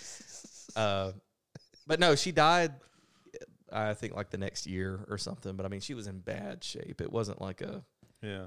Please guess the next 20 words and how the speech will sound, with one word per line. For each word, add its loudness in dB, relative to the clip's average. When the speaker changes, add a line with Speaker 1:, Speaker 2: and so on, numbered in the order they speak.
Speaker 1:
like, 0
I 2
had 0
a 0
healthy, -4
really 0
healthy -2
<laughs> -8
fifty-year-old 2
relative 2
who, -4
who -4
died. 0
It -2
was -2
my -4
three -4
hundred -4
fifty -4
pound, -4